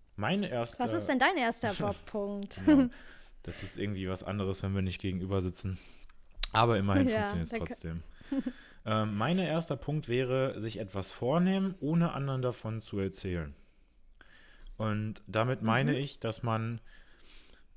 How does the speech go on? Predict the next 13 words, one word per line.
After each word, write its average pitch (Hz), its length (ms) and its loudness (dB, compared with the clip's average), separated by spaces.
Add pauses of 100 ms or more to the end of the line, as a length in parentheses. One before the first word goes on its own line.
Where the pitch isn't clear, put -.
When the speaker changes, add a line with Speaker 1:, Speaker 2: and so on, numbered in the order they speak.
(160)
Speaker 1:
sich 104 300 -4
durch 104 200 0
diesen, 101 440 0
äh, 92 220 -2
Druck, 151 320 0
den 127 140 2
man 107 160 2
dadurch 98 320 2
schafft, - 480 -4
ähm, 104 560 -2 (640)
ja, 113 180 2
also 107 140 2
mir, 127 260 4